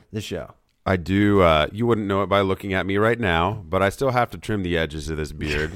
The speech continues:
Speaker 2: I gotta keep the
Speaker 1: <laughs>
Speaker 2: cheekbones tight. I
Speaker 1: Oh,
Speaker 2: do
Speaker 1: okay.
Speaker 2: ha-, I do have a Harry's handle.
Speaker 1: <laughs>
Speaker 2: And actually, my son, my eight-year-old son, has his own Harry's blade. I bought the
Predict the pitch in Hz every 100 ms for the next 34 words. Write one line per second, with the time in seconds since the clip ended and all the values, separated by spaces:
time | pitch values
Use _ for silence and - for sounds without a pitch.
0 | - 90 151 113 - - 127 120 120 107
1 | - - 147 156 - _ _ _ _ -
2 | 113 110 113 107 110 - 107 104 110 107
3 | 98 98 101 95 104 101 98 98 98 -
4 | - - - 113 151 196 156 113 - 156
5 | 95 82 87 98 104 101 92 110 98 104
6 | 90 87 87 131 120 98 87 85 85 85
7 | 76 80 82 82 78 87 82 90 90 -
8 | 90 87 82